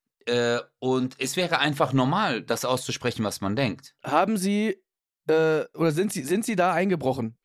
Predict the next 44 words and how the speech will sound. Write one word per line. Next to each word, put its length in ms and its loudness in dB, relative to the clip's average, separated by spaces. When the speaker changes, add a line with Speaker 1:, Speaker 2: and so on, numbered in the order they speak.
Speaker 2:
Ja. 260 0
Speaker 1:
<laughs> 1000 -8
Ja. 300 4
Speaker 2:
Tut's 320 -2
Ihnen 120 0
leid? 320 2
Nein. 340 2
Speaker 1:
Nein. 300 2
Speaker 2:
<laughs> 1600 -2
Aber 140 4
jetzt 80 0
stell 140 2
dir 60 0
mal 100 0
vor, 300 0
was 160 2
das 260 0
aus-, 400 2
was 160 0
für 140 0
Auswirkungen 400 0
das 140 0
hätte, 140 0
wenn 140 2
jeder 440 0
Mensch 520 -2
immer 480 2
ehrlich 420 -2
wär. 260 0
Das 220 -4
ist, 440 -6
das, 280 -4
Speaker 1:
Es 100 -2
Speaker 2:
das 80 0
Speaker 1:
würde 120 4
Speaker 2:
wär 80 6
so 280 0
geil. 400 2
Das 180 -2
wär 80 4
der 100 2
Speaker 1:
es 80 2
Speaker 2:
Hammer. 160 4
Speaker 1:
würde, 100 -4